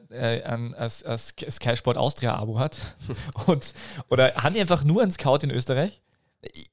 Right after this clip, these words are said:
Speaker 2: ich
Speaker 1: Ist
Speaker 2: muss ehrlich
Speaker 1: wirklich
Speaker 2: sagen, ich
Speaker 1: lustig,
Speaker 2: habe
Speaker 1: oder?
Speaker 2: noch nicht, noch nicht nachgeschaut. Also die meisten Erst- oder Zweitligisten in England haben Scouts für den Bereich Deutschland, Österreich, Schweiz. Ähm,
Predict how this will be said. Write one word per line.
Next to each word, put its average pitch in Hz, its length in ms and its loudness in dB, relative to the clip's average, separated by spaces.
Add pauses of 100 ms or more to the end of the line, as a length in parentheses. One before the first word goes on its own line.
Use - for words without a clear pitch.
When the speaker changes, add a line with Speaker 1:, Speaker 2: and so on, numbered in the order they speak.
(160)
Speaker 2:
ich 131 180 -2
Speaker 1:
Ist 147 60 8
Speaker 2:
muss 143 120 8
ehrlich 151 260 8
Speaker 1:
wirklich - 0 -
Speaker 2:
sagen, - 0 -
ich - 0 -
Speaker 1:
lustig, 147 240 6
Speaker 2:
habe 127 160 6
Speaker 1:
oder? 151 100 8
Speaker 2:
noch 139 60 6
nicht, 131 300 0 (260)
noch 123 120 0
nicht 123 160 -2
nachgeschaut. 120 400 -2
Also 113 140 -2
die 117 140 -4
meisten 113 440 -4
Erst- - 300 -6
oder 117 80 -2
Zweitligisten 113 680 -4
in 113 60 0
England 110 440 -2 (340)
haben 120 260 -2
Scouts 117 460 0
für 120 160 0
den 113 100 0
Bereich 110 380 0
Deutschland, 113 400 0
Österreich, 113 300 -6
Schweiz. - 440 -2 (560)
Ähm, 110 500 0